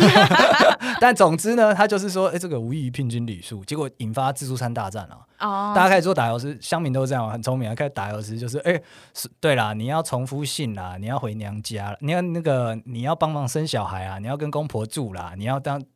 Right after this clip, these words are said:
Speaker 2: 那个照顾爸妈啦，照顾残障啦，但是你就是没有要给聘金啦。
Speaker 1: 对啊，
Speaker 2: 哇。
Speaker 1: 就拿大小聘来买我的子宫，一点都不过分啊。
Speaker 2: 哎，他，他也没到这个程度。<laughs> 但总之呢，这个自助餐大战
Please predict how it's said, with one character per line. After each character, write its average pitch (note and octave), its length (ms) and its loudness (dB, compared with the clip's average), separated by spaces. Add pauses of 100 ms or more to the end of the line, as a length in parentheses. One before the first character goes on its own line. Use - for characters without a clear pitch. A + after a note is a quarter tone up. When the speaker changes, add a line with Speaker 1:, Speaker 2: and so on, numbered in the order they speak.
(140)
Speaker 2:
那 D3 100 -12
个 C3 160 -4
照 D3+ 180 2
顾 C#3 160 -4
爸 B2+ 220 0
妈 G#2+ 240 -2
啦， F#2+ 180 -6
照 C#3 160 -2
顾 C3+ 100 -6
残 G2 240 -8
障 G2+ 220 -6
啦， F2 220 -14
但 C#3 120 -6
是 C3+ 120 -4
你 G#2 100 -8
就 A2+ 100 -10
是 A#2 80 -8
没 A#2+ 100 -6
有 A2 60 -4
要 G#2+ 80 -4
给 - 140 -12
聘 G#2 220 -8
金 E2+ 220 -16
啦。 - 200 -16
Speaker 1:
对 F#4+ 100 0
啊， G4+ 140 8
Speaker 2:
哇。 F#4+ 80 4
Speaker 1:
就 G4 160 0
拿 E4 160 10
大 F4 220 8
小 B3 180 8
聘 D#4+ 160 0
来 B3 100 4
买 A3+ 220 2
我 B3+ 80 2
的 G#3 80 -2
子 F#3+ 220 -14
宫， G#3+ 200 -2
一 D4+ 60 -6
点 A3+ 140 -4
都 A3 100 -2
不 G3+ 80 -10
过 G3 240 -4
分 F#3 260 -4
啊。 D3+ 180 -14
Speaker 2:
哎， A2 180 -2
他， A#2+ 180 -4
他 D3 180 -2
也 D3 120 0
没 G2+ 160 -8
到 D3 160 0
这 B2+ 80 4
个 C#3+ 200 6
程 G#4+ 280 8
度。 B3+ 80 8 (460)
<laughs> A#3 420 2
但 C#4 140 8
总 D#3 220 4
之 G#3 140 -2
呢， A#3 140 4
这 A#3+ 100 -4
个 A3+ 100 4
自 - 140 -2
助 A3 80 0
餐 F#3+ 160 0
大 F3 140 0
战 C3+ 180 -6